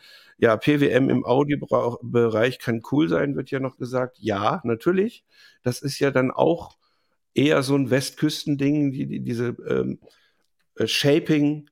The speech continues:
allgemein, und das zähle ich unter Shaping, wenn man, egal ob es eine Säg oder eine Pulsbreitenmodulation oder was auch immer ist, ein, ein Verändern in Audiotempo, äh, in irgendeiner Form ist natürlich, ähm,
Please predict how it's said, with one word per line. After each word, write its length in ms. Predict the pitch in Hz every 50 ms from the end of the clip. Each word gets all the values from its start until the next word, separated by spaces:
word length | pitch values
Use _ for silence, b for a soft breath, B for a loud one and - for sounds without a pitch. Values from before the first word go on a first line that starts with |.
| _ _
allgemein, 580 | - 123 127 131 131 127 123 127 131 139 131
und 80 | 127 -
das 260 | 113 104 - - -
zähle 240 | - - 135 135 123
ich 100 | 117 -
unter 200 | 110 117 120 117
Shaping, 500 | 113 - - 113 113 117 117 - 117 113
wenn 120 | 107 107 117
man, 120 | - -
egal 400 | 120 123 117 110 113 117 127 127
ob 120 | 123 120 127
es 140 | 113 -
eine 140 | 120 120 117
Säg 400 | 110 110 123 131 147 156 156 -
oder 180 | - 117 120 117
eine 260 | 113 113 110 110 110 b b b b b b _
Pulsbreitenmodulation 1500 | - 165 180 262 208 - - - - 131 147 143 135 - 135 135 160 143 135 131 127 127 120 - - 143 143 143 139 139
oder 180 | 131 131 131
was 180 | 131 143 143 -
auch 120 | 120 127
immer 220 | 135 131 131 131 143
ist, 300 | 147 151 156 - - B B B B B B B
ein, 380 | - 110 113 113 113 113 117 - -
ein 320 | 95 107 107 110 117 - -
Verändern 840 | - - 120 - - 120 139 143 139 135 131 135 135 139 139 - b b b b b b _
in 180 | - 127 120 -
Audiotempo, 1160 | - 120 127 139 143 139 135 131 131 127 - - 127 123 131 131 - 139 139 139 143 139 - b b b b b b b _ -
äh, 340 | - 120 120 120 120 120 120 - - -
in 800 | - - - - - - 120 127 - - - - - - - -
irgendeiner 320 | - - - - 120 120
Form 540 | - - - 113 113 117 120 123 123 - -
ist 320 | - - - 131 120 -
natürlich, 640 | 127 120 117 - - 123 113 117 113 - - - -
ähm, 580 | 113 110 113 113 110 113 110 110 110 107 117